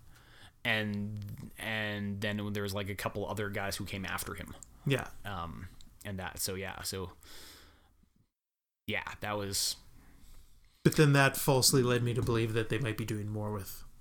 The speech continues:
Speaker 2: him. Well, I guess he's the I C champ now, and
Speaker 1: Yeah.
Speaker 2: and as much as I despise The Miz, he did kinda, 'cause that title, it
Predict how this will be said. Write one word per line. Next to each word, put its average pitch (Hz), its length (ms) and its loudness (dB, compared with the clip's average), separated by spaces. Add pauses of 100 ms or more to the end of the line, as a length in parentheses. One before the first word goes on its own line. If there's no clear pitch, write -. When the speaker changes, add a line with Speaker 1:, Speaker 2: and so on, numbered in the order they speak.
(180)
Speaker 2:
him. - 160 -6
Well, - 100 4
I 190 40 8
guess 247 180 8
he's 202 120 8
the 147 100 10
I 131 60 8
C 131 160 6
champ 110 300 0
now, 110 200 -2
and 110 180 0 (100)
Speaker 1:
Yeah. 214 280 4 (280)
Speaker 2:
and 147 400 4 (440)
as 160 160 6
much 156 220 6
as 147 100 6
I 139 100 8
despise 131 480 8
The 127 80 4
Miz, 113 420 6
he 135 140 4
did 117 440 2 (160)
kinda, 127 360 0 (100)
'cause - 120 0
that 190 180 4
title, 147 460 8 (580)
it 165 160 2